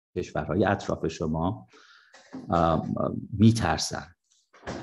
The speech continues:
و این ترس باعث می‌شه که، ترس باعث می‌شه که یک جبهه مشترک علیه شما به وجود بیاره. مثلاً شما فکر می‌کنید قدرت تهاجمی داشته باشین، قدرتتون رو تا این اندازه بالا ببرید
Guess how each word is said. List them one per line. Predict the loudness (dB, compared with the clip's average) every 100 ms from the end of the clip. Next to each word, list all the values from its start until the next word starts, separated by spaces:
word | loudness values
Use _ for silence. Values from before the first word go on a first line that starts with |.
| -8 2
و |
این | 4 4
ترس | 2 0 2 2 0
باعث | 0 0 0 -2
می‌شه | -4 -4
که، | -6 -2 0 2 2 -2 -14 _
ترس | -12 -2 0 0 0 -4 -12 -4
باعث | 0 0 0
می‌شه | -4 -2
که | -2
یک | -2 0
جبهه | 0 0 2 4 6
مشترک | 4 2 0 0 0
علیه | -2 -2 -2 -6
شما | -2 0 2 0 -8 _ _ _ _ _ _ 2
به | 4
وجود | 4 2 0
بیاره. | 2 0
مثلاً | 0 2 2 2 -4
شما | 0 2 4
فکر | 2
می‌کنید | 2 2 -2 0
قدرت | -2 0 -2 -2
تهاجمی | 0 0 0 0 0
داشته | 2 0 -2
باشین، | -2 0
قدرتتون | 2 2 0 -4
رو |
تا | -2 -2
این | -2 -2
اندازه | 0 0 0 0 -2 -2
بالا | 0 2
ببرید | 0 -2 -4 -10